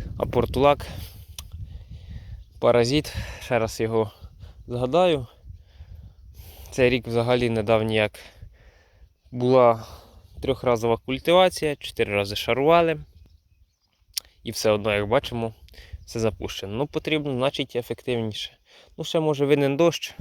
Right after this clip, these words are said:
тому що він трошки запустив це все.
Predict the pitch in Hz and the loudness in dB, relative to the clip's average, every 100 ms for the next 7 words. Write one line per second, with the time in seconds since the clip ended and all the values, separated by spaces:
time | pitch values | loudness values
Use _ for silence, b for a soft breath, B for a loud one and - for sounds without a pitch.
0 | - 113 110 - 104 98 _ _ _ _ | -2 0 -2 -2 -4 -4 _ _ _ _
1 | _ _ B B B B - 113 120 110 | _ _ B B B B -10 -8 -6 -8
2 | - - 110 - - - 170 165 - _ | -8 -8 -8 -10 -16 -6 -4 -6 -14 _
3 | - B B B B B B B _ 135 | -20 B B B B B B B _ -12
4 | 127 - 143 | -8 -4 -4